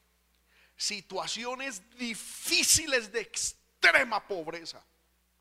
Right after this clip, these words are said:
a raíz de eso. ¿Sí o no? Él ya tiene unos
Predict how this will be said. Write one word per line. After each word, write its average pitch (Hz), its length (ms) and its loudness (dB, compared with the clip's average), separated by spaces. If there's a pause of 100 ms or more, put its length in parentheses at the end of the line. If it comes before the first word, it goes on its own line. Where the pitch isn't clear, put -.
a 147 100 2
raíz 139 440 -8
de 294 100 -2
eso. - 240 -8 (1600)
¿Sí - 100 -4
o 247 100 2
no? 151 160 -6 (1900)
Él 214 380 -8
ya 240 300 -2
tiene 233 280 -10
unos 233 560 -10